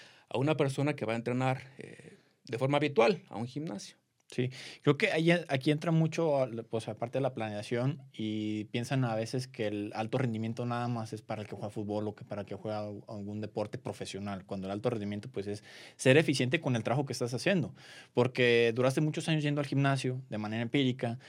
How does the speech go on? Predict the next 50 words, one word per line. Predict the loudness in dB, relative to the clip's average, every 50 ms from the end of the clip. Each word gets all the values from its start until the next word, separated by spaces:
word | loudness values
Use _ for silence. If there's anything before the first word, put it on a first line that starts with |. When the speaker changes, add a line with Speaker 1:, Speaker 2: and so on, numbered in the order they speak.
| -20 -20 -14 -6
Speaker 2:
con | -4 -2 0
la | 0 0
típica | -2 -4 -4 -4 -2 0 0 0 0 0
haz | 0 0 -2 -2 -2
cuatro | 0 0 0 2 2 2 2
de | 4 6
doce, | 6 6 6 6 6 4 4 2 0 -4
haz | -6 -6 -4
cuatro | -4 -4 -4 -2 0 0
de | 2 2 4
Speaker 1:
Sí, | 6 8
Speaker 2:
diez, | 8 10 10 8 8 6
Speaker 1:
claro, | 2 -2 -6 -8
claro. | -10 -12 -12 -8 -2
Speaker 2:
y, | 2 4 4 6 6 6 4 4 2 2 -2 -2
y | 0 4 4
ese | 4 4 4 4 4
es | 2 2 0
como | 0 0 0 0 -2
que | -2 0 2 4 4 4 4
la | 4 4
vieja | 2 2 2 2 0
confiable | 0 0 0 0 0 2 2 2
de | 2 2
cualquier | 0 0 0 0 0 0
entrenador | 0 0 -2 -2 -2 -2 -2 -2
de | -4 -4
gimnasio, | -4 -4 -4 -2 -2 -4 -6 -8
que | -8 -8 -8
al |
final | -6 -4 -2 0 0 0
de | 0
cuentas, | 0 0 0 -2 -4 -8 -10 -16 -18 -18 -18 -12 _
con-, | 0 2 2 2 2 0
conforme | 0 2 2 2 2 4 4 4 4 4 4
vas | 4 4 4 2
creciendo | 0 -2 0 0 0 0 0
en | 0
la | 0 2
parte | 0 2 2 2 0
deportiva, | 0 0 -2 -2 0 0 0 0 -2
te | -2 -2
das | -2 -2 -2
cuenta | -4 -4 -4 -4 -4
que | -2 -2 -2
ni | 0 0 -2 -2
siquiera | -4 -4 -4 -2 -2 -2
son | 0 0 0
entrenadores, | 0 0 -2 -2 0 2 4 4 4 2 0
que | -4 -6 -6